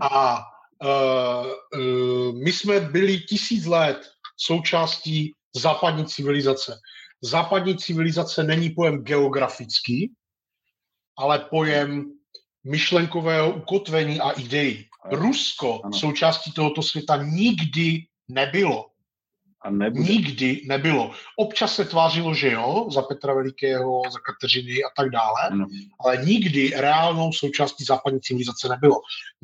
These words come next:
Speaker 1: My s Ruskem nemáme společného vůbec nic, kromě toho,
Speaker 2: Absolutně.
Speaker 1: že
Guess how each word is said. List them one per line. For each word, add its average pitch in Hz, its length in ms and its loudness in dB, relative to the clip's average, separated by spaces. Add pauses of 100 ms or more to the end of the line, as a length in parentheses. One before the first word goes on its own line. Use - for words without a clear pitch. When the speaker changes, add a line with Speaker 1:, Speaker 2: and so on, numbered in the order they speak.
Speaker 1:
My 190 200 4 (200)
s 110 120 -6
Ruskem 170 640 2
nemáme 160 320 4
společného 160 600 0 (120)
vůbec 196 400 0
nic, 127 300 0 (380)
kromě 185 360 2
toho, 117 540 -2
Speaker 2:
Absolutně. 101 420 -2 (920)
Speaker 1:
že 170 600 0